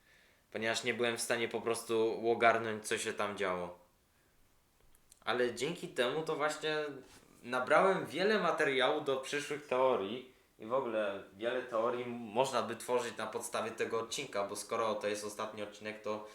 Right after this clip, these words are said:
bardzo szybko nie dostaniemy jakichkolwiek odpowiedzi,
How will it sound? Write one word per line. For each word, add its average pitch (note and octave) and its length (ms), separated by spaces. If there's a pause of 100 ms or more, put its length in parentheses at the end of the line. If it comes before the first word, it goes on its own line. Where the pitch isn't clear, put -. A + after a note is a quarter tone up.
(760)
bardzo G3+ 440
szybko G3+ 380
nie F3+ 140
dostaniemy F#3 580
jakichkolwiek E3+ 720
odpowiedzi, D3+ 800